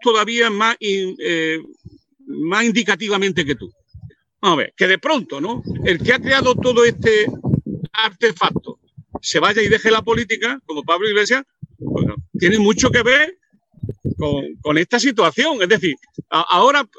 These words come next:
ahora parece que Pablo Iglesias se va, bueno, se va, eh, y deja sucesores, ¿no? Como si eso lo pudiera decidir él. Pero bueno, aparte de eso,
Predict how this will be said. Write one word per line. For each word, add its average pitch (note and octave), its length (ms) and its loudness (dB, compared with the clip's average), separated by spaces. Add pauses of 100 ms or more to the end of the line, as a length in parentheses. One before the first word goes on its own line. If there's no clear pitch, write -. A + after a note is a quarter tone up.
ahora A3 220 0
parece B3 400 0
que G#3 120 -2
Pablo A#3+ 280 -2
Iglesias A#3+ 360 0
se G#3+ 100 2
va, E3+ 140 0 (280)
bueno, D#3+ 160 -4
se D3 160 -2
va, E3 220 0 (460)
eh, D#3 320 2
y F#3+ 100 0
deja A#3+ 220 4
sucesores, F#3+ 680 -2
¿no? G#3 140 -8 (300)
Como C#3+ 180 -2
si D#3 140 -2
eso F3+ 140 2
lo G#3 120 6
pudiera F#3+ 340 2
decidir E3 440 0
él. G#2 140 -2 (360)
Pero F3+ 140 4
bueno, G#3+ 180 4
aparte C4+ 400 0
de G#3 120 0
eso, - 180 -10